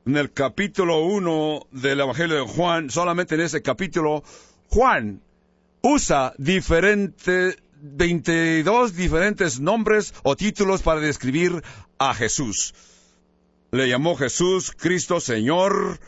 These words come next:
le llamó la palabra, le llamó Dios, le llamó luz. También le llamó la luz verdadera. Veintidós diferentes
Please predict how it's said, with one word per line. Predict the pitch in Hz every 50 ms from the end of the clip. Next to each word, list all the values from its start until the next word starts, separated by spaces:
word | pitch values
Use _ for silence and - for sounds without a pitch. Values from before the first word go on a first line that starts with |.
| - - - - - - _ _ _
le | 123 131 143
llamó | 139 135 160 165 160 151
la | 135 120 -
palabra, | 110 113 147 175 185 175 170 165 165 156 143
le | - 143 139
llamó | 131 127 143 139 127
Dios, | 107 113 151 180 180 185 - - - - - - _ _ _ _ _ _ -
le | 120 135
llamó | 135 127 139 160 160 156 151 - _ -
luz. | 104 110 113 123 143 165 196 226 226 220 - - - - - - - - - - _ _ _ _ _ _ _ _ _ _ _ _ _ _ _ _ _ _ _ _ _ _ _ _ _ _ _ _ _ _ _
También | - 131 139 165 202 214
le | 202 180
llamó | 165 156 175 196 196
la | 185 156 147
luz | 185 196 143
verdadera. | 135 156 143 131 135 135 151 196 190 175 170 185 240 220 _ _ _ _ _ _ _ _ _ _ _ _ _ _ _ _ _ _ _ _ _ _ _ _
Veintidós | - 123 165 170 160 151 139 131 143 147 139 190 233 247 240 - - - - - - - _ _ _ _
diferentes | 131 160 - 117 147 165 185 190 - 175 165 - - -